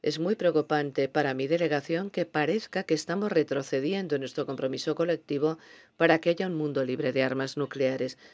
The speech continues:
Estamos preocupados también porque esta conferencia no ha podido avanzar en las negociaciones para concluir pronto una convención completa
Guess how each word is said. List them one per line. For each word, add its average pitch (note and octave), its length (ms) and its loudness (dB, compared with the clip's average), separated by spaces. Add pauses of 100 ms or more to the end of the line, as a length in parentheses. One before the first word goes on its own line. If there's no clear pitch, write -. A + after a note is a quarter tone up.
(140)
Estamos C3 420 -2
preocupados C3 680 0
también C3+ 360 0
porque D3+ 260 0
esta D3+ 240 -2
conferencia D3+ 760 -2
no F3 100 -4
ha F3+ 40 -8
podido F3 400 -2
avanzar D3 500 0 (460)
en E3 120 4
las D#3+ 180 2
negociaciones D3 760 0
para C#3+ 240 0
concluir F3+ 520 -2
pronto D#3 480 -2
una C#3 160 -2
convención C3+ 600 -4
completa C3+ 640 -2